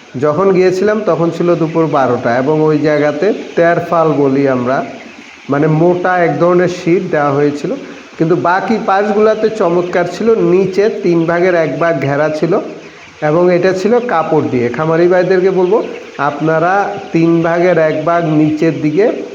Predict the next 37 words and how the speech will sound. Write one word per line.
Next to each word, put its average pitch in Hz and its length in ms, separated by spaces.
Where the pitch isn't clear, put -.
ঘেরা 156 320
দিয়ে 185 260
দিতে 185 240
পারবেন 190 460
বা 151 320
বদ্ধ 147 300
করে 185 260
রাখতে 180 280
পারবেন, 185 340
কিন্তু 165 380
কোনো 170 300
অবস্থাতে 185 580
পলিথিন, 175 540
তেরফাল, 165 640
মোটা, 160 720
এ, 135 380
পলিথিন 160 480
জাতীয় 175 400
জিনিস 165 460
দেওয়া 135 260
যাবে 135 240
না, 208 120
শুধুমাত্র 175 640
কাপড় 143 420
দিতে 127 200
পারবেন। 107 300
এবং 196 200
এটা 202 180
আপনারা 220 440
কখন 196 380
দিবেন? 139 260
বিশেষ 180 340
করে 208 260
রাতে 170 420
দিতে 202 260
পারবেন 233 440
এবং 165 280